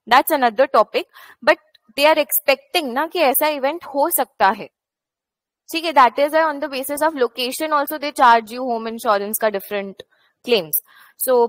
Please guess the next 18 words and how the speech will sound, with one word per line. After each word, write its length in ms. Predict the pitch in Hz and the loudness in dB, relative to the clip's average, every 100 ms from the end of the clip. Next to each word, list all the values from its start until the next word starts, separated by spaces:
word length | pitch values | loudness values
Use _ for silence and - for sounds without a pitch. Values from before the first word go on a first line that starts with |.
| 233 | 2
pre-, 320 | 233 202 190 - 240 | 4 4 2 -4 -8
premium। 340 | 220 180 156 _ _ - | -6 -8 -10 _ _ -6
So 160 | 311 349 | -4 2
for 160 | 330 349 - | 6 4 2
large 400 | 262 233 233 294 - | 4 6 6 4 2
sample, 560 | 285 220 226 180 190 277 _ _ 214 | 0 0 -4 -6 -6 -8 _ _ -4
the 140 | 247 | -4
distribution 760 | 262 - 269 254 254 320 330 | -4 -10 -12 -12 -12 -8 -6
of 100 | 330 | -6
these 260 | 269 277 285 | -6 -6 -6
extreme 380 | 240 - 254 277 | -6 -8 -2 2
value 240 | 233 247 269 | 2 0 -4
converges 560 | 240 226 214 226 285 277 | -2 -2 -4 -2 -4 -2
to 100 | 269 | -2
a 80 | |
G 160 | 240 226 | -2 -6
P 160 | - 202 | -8 -10
D। 160 | 170 | -10